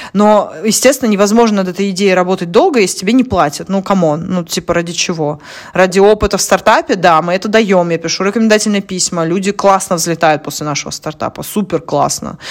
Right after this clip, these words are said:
Но я хочу иметь возможность как фаундер нести, ну, финансовую ответственность за то, как бы, как, как работает моя команда. Суть была в том, что мне пришлось всё с нуля учить. Каждый день я продолжаю учиться. Когда меня спрашивают: «Алёна, что ты делаешь как стартапер?» Я такая: «Учусь».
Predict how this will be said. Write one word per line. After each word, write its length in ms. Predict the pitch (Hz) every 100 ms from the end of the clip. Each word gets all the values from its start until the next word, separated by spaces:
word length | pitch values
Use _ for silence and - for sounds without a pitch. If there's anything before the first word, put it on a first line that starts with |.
| - - - 180
Но 500 | 185 214 220 185 - - - _
я 320 | 180 180 185 269
хочу 320 | 220 - 202
иметь 240 | 185 165
возможность 560 | 165 160 170 247 240 -
как 160 | -
фаундер 600 | - 175 214 240 180 160 -
нести, 580 | 185 185 - 180 180 143
ну, 140 | 185
финансовую 580 | 151 208 160 165 - 202
ответственность 640 | - 190 233 - 220 165 165
за 340 | 170 165 165
то, 600 | 185 202 254 - 202 - -
как 200 | 156 160
бы, 160 | 165
как, 260 | 156 185 -
как 180 | 196 196
работает 360 | 190 185 180
моя 160 | 170 160
команда. 460 | 165 151 143 151 - - - -
Суть 180 | - 220
была 160 | 220
в 60 | 214
том, 160 | 302
что 180 | 370 -
мне 200 | 185 202
пришлось 240 | 254 240 233
всё 120 | 214
с 80 | 190
нуля 220 | 185 202
учить. 480 | 202 - 196 - -
Каждый 400 | 185 185 185 226
день 260 | 175 175 190
я 60 |
продолжаю 480 | 196 180 165 175 190
учиться. 300 | 190 202 185
Когда 100 | 185
меня 100 | 190
спрашивают: 320 | 190 277 -
«Алёна, 180 | 208 220
что 140 | - 359
ты 140 | 330
делаешь 220 | 311 254
как 140 | - -
стартапер?» 540 | - 196 180 165 151
Я 80 | 156
такая: 280 | - - 151
«Учусь». 600 | 143 220 - 151 -